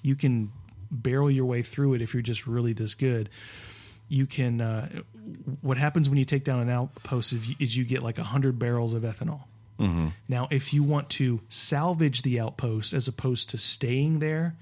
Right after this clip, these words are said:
Speaker 2: Mm-hmm.
Speaker 1: you can salvage an extra thirty barrels of outpost, which means you leave and they come back in and take it over.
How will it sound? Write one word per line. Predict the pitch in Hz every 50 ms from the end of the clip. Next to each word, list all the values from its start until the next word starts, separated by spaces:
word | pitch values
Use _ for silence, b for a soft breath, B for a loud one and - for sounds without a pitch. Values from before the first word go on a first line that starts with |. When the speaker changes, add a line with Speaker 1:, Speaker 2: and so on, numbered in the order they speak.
| B B
Speaker 2:
Mm-hmm. | - 101 90 87 85 87
Speaker 1:
you | 135 135
can | 139 - 139 123 117
salvage | - - - 135 131 139 131 131 131 120 123
an | 120 120
extra | 117 117 - - - 117
thirty | 104 - - - 151 139 131 123 123 120
barrels | 113 117 113 113 113 110 107
of | 113 107 113
outpost, | 110 - - - 123 113 113 110 - B B B B B B -
which | 139 131 131 - 143
means | 135 131 127 127 127 117 113 113 123
you | 143 156 151
leave | 147 160 180 175 156 131 117 117 110 120 -
and | 147 117 117 117
they | 117
come | 110 - - 127 120 117
back | 113 113 110 - -
in | 117 110
and | 110 110
take | - 110 104 -
it | 107 110
over. | 110 160 139 -